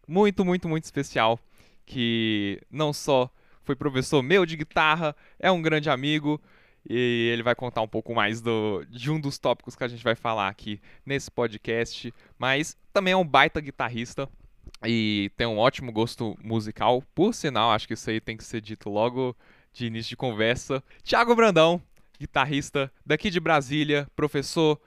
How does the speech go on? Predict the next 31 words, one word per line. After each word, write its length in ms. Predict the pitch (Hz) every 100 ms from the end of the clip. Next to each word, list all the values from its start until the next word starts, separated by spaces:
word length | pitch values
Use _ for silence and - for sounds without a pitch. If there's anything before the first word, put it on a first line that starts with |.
| _
na 140 | 147 139
G 120 | 143
T 120 | -
R. 440 | 147 147 139 151 131 _
E, 600 | 180 208 214 214 208 180
olha 100 | -
só, 140 | - 156
o 40 |
que 100 | 139
eu 40 | 151
ia 100 | 156
falar, 240 | 160 120
Thiago, 280 | 135 117 95 - _
um 120 | 131
negócio 400 | 135 131 127 123
que 80 | -
eu 420 | 127 113 107 98 92
tava 680 | 104 101 101 95 90 87 90 _ _ _
pensando, 600 | - 147 - - 139 151 110
cara, 320 | 101 73 - _ _
deixar 360 | - 123 - 127
registrado 540 | 123 120 101 117 104
aqui 120 | 107
pra 140 | 110 110
quem 80 |
estiver 180 | 107 110
ouvindo, 240 | 98 127 156
você 160 | -
me 100 | 147
deu 160 | 160 185
aula 280 | 135 196